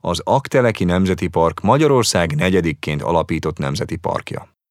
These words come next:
Ugyanakkor hazánk nemzeti parkjai közül az első, amely kimondottan a geológiai értékek,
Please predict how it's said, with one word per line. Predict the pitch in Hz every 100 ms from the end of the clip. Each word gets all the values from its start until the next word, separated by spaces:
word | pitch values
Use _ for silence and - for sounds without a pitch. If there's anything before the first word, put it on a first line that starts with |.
| -
Ugyanakkor | 104 92 87 - 147 131
hazánk | 101 117 123 113 101
nemzeti | 87 113 120 117
parkjai | 107 104 104 - 104 101
közül | 117 131
az | 143 151
első, | 202 196 113 - 82 82
amely | 85 82 73 69
kimondottan | - 101 110 107 101 - 95 90
a | 78
geológiai | 71 80 107 135 131 127 120 110
értékek, | 107 95 - 82 80 76